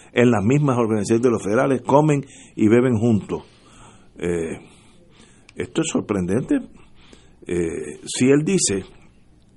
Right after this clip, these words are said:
que aquí to-, que el gobierno es corrupto,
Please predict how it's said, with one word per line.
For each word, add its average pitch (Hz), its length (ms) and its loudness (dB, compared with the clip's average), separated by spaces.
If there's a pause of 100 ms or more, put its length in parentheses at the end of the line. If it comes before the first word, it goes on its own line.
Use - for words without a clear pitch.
(720)
que 104 120 -2
aquí 120 200 -4
to-, 135 320 0 (480)
que 123 80 -2
el 117 120 2
gobierno 120 420 2
es 135 60 -8
corrupto, 143 680 -2